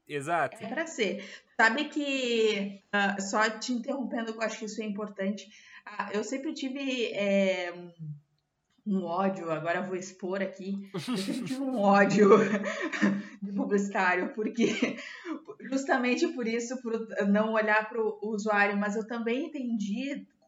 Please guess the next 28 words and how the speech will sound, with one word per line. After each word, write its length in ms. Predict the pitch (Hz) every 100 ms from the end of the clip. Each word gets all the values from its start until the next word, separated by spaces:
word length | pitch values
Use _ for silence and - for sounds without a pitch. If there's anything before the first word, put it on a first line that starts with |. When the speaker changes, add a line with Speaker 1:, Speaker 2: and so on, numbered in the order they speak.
| 202
Speaker 2:
ao 140 | 202 196
longo 220 | 214 196
do 140 | 196
tempo 520 | - 269 339 - 196 - - _ - _ _
que, 60 | -
na 120 | 220
verdade, 840 | 226 214 208 214 277 233 226 214 214
ah, 600 | 214 208 202 196 196 190
o, 600 | 196 196 190 190 - 202
o 40 |
publicitário, 640 | 202 196 202 - 214 240 233
ele 180 | 208
tem 220 | 196 233 240
uma, 640 | 247 240 202 196 185 - _ -
uma 180 | 196 196
tarefa 280 | 196 208 220
muito 260 | 214 -
cruel 420 | - 226 202 226 208
de 100 | 208
usar 540 | 202 190 208 233 -
a 140 | 196 202
co-, 140 | 196
de 320 | 196 196 196
tra-, 280 | 202 226 226
de 220 | - 196
traduzir 460 | 240 254 262 214 233
a 80 | 240
comunicação. 840 | 233 233 233 226 - 202 226 -